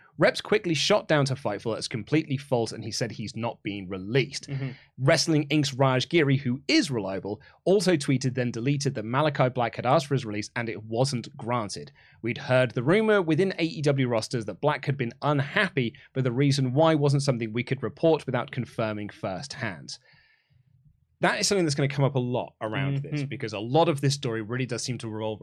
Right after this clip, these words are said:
Speaker 1: around, uh, Black's mental health.
Speaker 2: Yes.
Speaker 1: And the sort of any personal problems, which we're not gonna go into here either, as because Black has said, and which we'll get to, he's trying to keep that private,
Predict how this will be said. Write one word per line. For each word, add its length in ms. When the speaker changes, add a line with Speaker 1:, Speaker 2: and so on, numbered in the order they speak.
Speaker 1:
around, 560
uh, 360
Black's 760
mental 460
health. 400
Speaker 2:
Yes. 400
Speaker 1:
And 480
the 420
sort 220
of 100
any 300
personal 400
problems, 220
which 120
we're 140
not 140
gonna 100
go 140
into 320
here 340
either, 420
as 220
because 460
Black 220
has 100
said, 160
and 240
which 160
we'll 80
get 200
to, 180
he's 180
trying 160
to 60
keep 160
that 160
private, 340